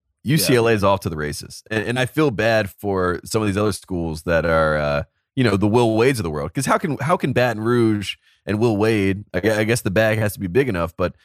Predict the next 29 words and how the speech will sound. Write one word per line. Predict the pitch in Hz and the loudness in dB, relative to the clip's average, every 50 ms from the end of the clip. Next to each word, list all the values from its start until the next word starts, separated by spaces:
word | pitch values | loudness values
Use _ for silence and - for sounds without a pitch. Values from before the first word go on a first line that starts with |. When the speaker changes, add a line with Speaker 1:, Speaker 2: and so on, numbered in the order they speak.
| _ _ _ _ _ - | _ _ _ _ _ -4
Speaker 2:
these | 95 123 147 - | -2 0 0 2
kids | - 175 131 120 | 0 0 0 0
want | 120 117 98 87 | 0 0 0 -2
N | 110 107 | -4 -4
I | 107 104 101 | -2 0 2
L | 107 113 110 | 2 2 2
money. | 98 92 92 95 90 | 2 0 -2 -2 -2
They | 92 92 | 0 0
wanna | 95 101 98 87 | 0 0 -2 -2
be | 87 95 90 | -2 -2 -2
in | 85 | -2
L | 82 82 82 80 82 | -2 -2 -2 -2 -2
A. | 85 82 80 78 | -2 0 -2 -2
They | 80 | -2
wanna | 80 85 85 85 | -2 -4 -4 -6
be | 80 78 85 82 | -6 -4 -2 -2
on | 82 80 80 | -2 -2 -4
the | 80 | -4
scene. | - - 80 76 76 76 80 | -6 -6 -4 -4 -4 -6 -6
So | - - 80 78 76 76 - _ _ _ _ _ _ _ - | -6 -6 -6 -6 -6 -8 -10 _ _ _ _ _ _ _ -10
it's | 82 82 - | -10 -10 -10
a | |
good | 87 - - 107 104 | -10 -8 -8 -6 -2
Speaker 1:
Yeah. | 98 | 0
Speaker 2:
sell. | 123 123 107 - - _ _ _ _ _ _ _ _ _ _ _ _ _ _ _ _ _ _ _ _ _ _ _ _ - | 0 0 0 0 -4 _ _ _ _ _ _ _ _ _ _ _ _ _ _ _ _ _ _ _ _ _ _ _ _ -14
Speaker 1:
Yeah. | 92 95 85 85 95 _ _ _ _ _ _ | -12 -12 -12 -12 -14 _ _ _ _ _ _
Um, | - 107 110 113 110 104 98 87 90 _ _ _ _ _ _ _ _ _ _ _ 120 | -8 -4 -4 -4 -4 -4 -6 -10 -14 _ _ _ _ _ _ _ _ _ _ _ 0
all | 127 123 | 2 2
right. | 110 110 | 2 0